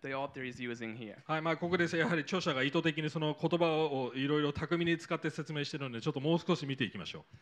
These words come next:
Speaker 2: う。
Speaker 1: The verb that is used for the worm to attack the plant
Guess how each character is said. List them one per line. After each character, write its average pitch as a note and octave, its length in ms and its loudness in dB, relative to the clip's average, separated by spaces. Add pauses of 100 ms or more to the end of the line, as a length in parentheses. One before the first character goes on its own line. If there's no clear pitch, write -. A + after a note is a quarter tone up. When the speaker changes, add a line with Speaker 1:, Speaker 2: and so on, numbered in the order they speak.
(140)
Speaker 2:
う。 D#3+ 40 -4
Speaker 1:
The - 20 -2
verb A#3 360 2
that G3 180 -2
is D#3+ 140 -6
used G3 380 -4 (180)
for E3 220 -8
the D#3 80 -4
worm G3 400 -2 (200)
to F3+ 180 -6
attack - 840 -2 (580)
the - 80 -6
plant E3 720 -2